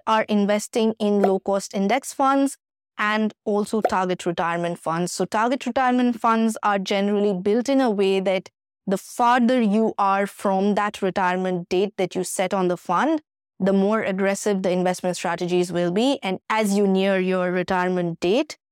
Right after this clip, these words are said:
the investment strategy will become more and more cautious and balanced. So that is one of my personal favorite strategies. That doesn't need to be your strategy. In fact, it very likely might not be your strategy.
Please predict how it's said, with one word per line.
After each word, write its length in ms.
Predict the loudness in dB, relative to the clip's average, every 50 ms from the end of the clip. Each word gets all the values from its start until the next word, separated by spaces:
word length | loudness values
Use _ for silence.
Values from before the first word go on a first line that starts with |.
| _ _ _ -6
the 180 | -6 -4 -2
investment 540 | 0 0 0 0 0 -2 -2 -2 -2 -2 -2
strategy 500 | -2 -4 -4 -2 -2 -2 -2 0 0 0
will 360 | 2 0 0 0 0 0 -2
become 640 | -2 -2 -4 -4 -4 _ -2 -2 0 0 -2 -4 -6 -6 -4
more 320 | -2 0 0 0 0 0
and 140 | 0 0 0
more 240 | 0 0 0 -2 -2
cautious 500 | -4 -6 -6 -6 -4 -4 -4 -4 -4 -4
and 160 | -6 -4 -4
balanced. 500 | -6 -6 -6 -8 -8 -8 -8 -8 -8 -12 _ -6
So 300 | -4 -2 -2 -2 -2 -2
that 220 | -2 -2 0 0 2
is 180 | 0 0 0
one 200 | 0 0 0 0
of 200 | 0 -2 -4 -4
my 300 | -2 -2 0 0 -2 -2
personal 500 | -4 -4 -4 -4 -4 -2 -2 -2 -2 -2
favorite 440 | 0 0 0 0 0 0 -2 -2 -4
strategies. 600 | -4 -2 -2 -2 0 -2 -2 -2 0 -2 -2 -2
That 240 | -2 -2 -2 -2 -2
doesn't 420 | -2 -2 -2 0 0 0 2 2
need 240 | 2 2 2 0 -2
to 80 | -4 -2
be 100 | -2 0
your 400 | -2 -2 0 0 0 0 0 0
strategy. 760 | -4 -6 -6 -4 -4 -2 -2 -2 -2 0 0 0 -2 -2 -4 _ _ _ _ _ _ _ -4
In 140 | -2 -2 0
fact, 320 | 0 -2 -4 -4 -4 -6
it 120 | -6 -6 -4
very 260 | -2 0 2 2 2
likely 400 | 2 2 0 0 0 0 0 2
might 360 | 2 2 2 0 -2 -2 -2
not 460 | 0 2 2 4 2 2 0 -2 -4
be 100 | -4 -4
your 200 | -2 -2 -2 -2
strategy. 640 | -4 -4 -4 -4 -4 -4 -6 -8 -6 -4 -4 -4 -4